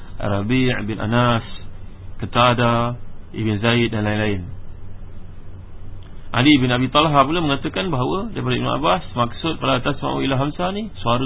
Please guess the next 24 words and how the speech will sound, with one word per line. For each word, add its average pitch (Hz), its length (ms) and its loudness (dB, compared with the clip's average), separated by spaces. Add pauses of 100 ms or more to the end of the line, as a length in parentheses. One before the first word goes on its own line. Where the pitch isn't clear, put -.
yang 117 320 -2 (320)
bisik-bisik. 107 680 -4 (2000)
Jadi 117 160 -2
kata 117 180 -2
para 113 220 0
ulama 110 240 -2
tafsir, 120 260 0
contohnya 107 400 -4
Al-Baghawi, 113 680 0
Ibn 104 100 -2
Jarir 104 220 -2
Tabari, 117 340 2
riwayat 104 320 -2
yang 104 60 0
banyak, 117 400 0 (960)
yang 110 160 0
kedengaran 113 380 2
pada 117 100 0
itu 120 160 -2
orang 113 240 -2
bisik 117 320 -2
satu 117 160 -6
sama 113 240 -2
lain, 113 480 0